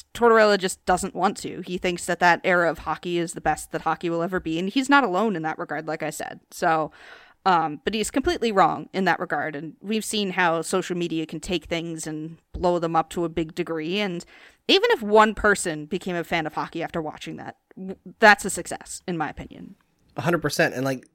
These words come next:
Speaker 2: uh, the Montreal Canadiens at practice today, Jake Evans and Jonathan Drouin were trying to replicate that goal in practice. The fact that you did something that other professional hockey players think is so cool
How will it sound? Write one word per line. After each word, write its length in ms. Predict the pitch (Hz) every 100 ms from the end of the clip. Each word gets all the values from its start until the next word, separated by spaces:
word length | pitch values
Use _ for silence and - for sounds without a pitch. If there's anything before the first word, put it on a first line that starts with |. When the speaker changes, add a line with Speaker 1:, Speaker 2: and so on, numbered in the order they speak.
| -
Speaker 2:
uh, 180 | 135
the 140 | 123 131
Montreal 300 | 151 156 175
Canadiens 340 | 147 143 151
at 100 | 123
practice 380 | - 135 175 240
today, 360 | - 107 95 104 - - - _ -
Jake 320 | 113 151 -
Evans 400 | 123 131 135 127
and 280 | - 117 117
Jonathan 340 | 117 120 135
Drouin 300 | 123 165 135
were 60 | 113
trying 420 | - 131 117 123
to 380 | - 123 113 104 -
replicate 540 | 120 - 113 107 -
that 200 | 113 95
goal 260 | 151 175 110
in 100 | 90
practice. 440 | 147 156 - 85 - - - -
The 80 | 139
fact 300 | - 156 -
that 120 | 196
you 80 | 190
did 260 | 135 139
something 460 | - 160 156 - 147
that 140 | 127 -
other 320 | 151 143 139
professional 760 | - - - - 139 - 156
hockey 300 | 131 110 -
players 380 | 135 131 123 123
think 220 | - 127
is 120 | 113 -
so 220 | - 127
cool 540 | - 160 135 98 98